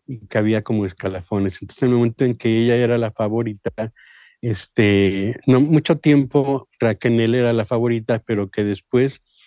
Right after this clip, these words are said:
había bajado hasta el último lugar, precisamente porque Sergio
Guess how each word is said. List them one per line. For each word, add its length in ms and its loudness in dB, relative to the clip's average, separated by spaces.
había 1000 2
bajado 400 2
hasta 240 -2
el 100 2
último 400 0
lugar, 380 0
precisamente 460 -2
porque 460 -4
Sergio 600 -4